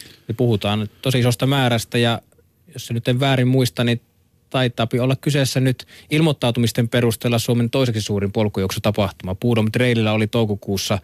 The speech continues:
ö, vähän yli yhdeksänsataa lähti matkaan. Siellä oli noin tuhat ilmoittautujaa ja Vaarojen maratonilla on semmoinen seiska puoli yleensä aina, mitä otetaan eri matkoille, että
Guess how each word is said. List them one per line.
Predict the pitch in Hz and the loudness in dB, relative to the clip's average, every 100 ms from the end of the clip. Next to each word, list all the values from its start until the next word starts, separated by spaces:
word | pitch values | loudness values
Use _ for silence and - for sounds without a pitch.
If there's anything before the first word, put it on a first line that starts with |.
| - - - - _ _ _ | -8 -20 -20 -20 _ _ _
ö, | 101 101 98 98 | 0 2 2 2
vähän | 117 | 2
yli | 107 117 | 4 4
yhdeksänsataa | 143 120 113 104 - 104 | 2 0 -2 -2 -2 -2
lähti | 104 104 - | 0 -2 -2
matkaan. | 113 110 - - 101 95 | 0 0 -4 -8 -4 -2
Siellä | - 98 | -2 0
oli | 98 | 2
noin | 101 98 | 2 0
tuhat | 113 107 101 | 0 0 0
ilmoittautujaa | 104 98 92 90 87 92 90 87 | -2 -2 -4 -6 -6 -6 -6 -6
ja | 92 90 - - _ 117 | -6 -8 -12 -20 _ 0
Vaarojen | 113 107 110 | 2 2 4
maratonilla | 120 110 107 104 104 | 4 2 2 0 0
on | 101 | 0
semmoinen | - 101 | -2 -4
seiska | 95 104 - | -2 -4 -6
puoli | 98 110 101 92 - _ _ _ _ _ _ _ _ | -4 -2 0 -2 -8 _ _ _ _ _ _ _ _
yleensä | 104 104 101 | -4 -2 0
aina, | 98 | -2
mitä | 95 95 | -2 -2
otetaan | 92 95 92 90 | -4 -4 -6 -6
eri | 95 92 | -4 -4
matkoille, | 87 - - 78 78 | -4 -8 -14 -14 -18
että | - - | -20 -20